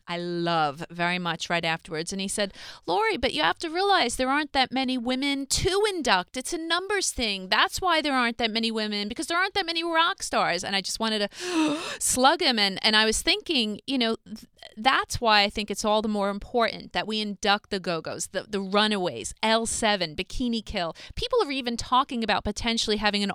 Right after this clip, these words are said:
all-female class for twenty twenty. Because once you get this,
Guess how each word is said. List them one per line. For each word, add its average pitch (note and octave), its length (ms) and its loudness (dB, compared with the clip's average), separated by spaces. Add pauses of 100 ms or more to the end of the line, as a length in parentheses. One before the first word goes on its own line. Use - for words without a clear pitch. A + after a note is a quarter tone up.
all-female G#3 1120 2
class F#3 520 2
for F#3+ 120 -6
twenty F#3+ 600 -6 (280)
twenty. - 480 -4 (220)
Because D4+ 260 -2
once F4+ 280 0
you A4+ 120 -2
get D4 240 -2
this, B3 320 0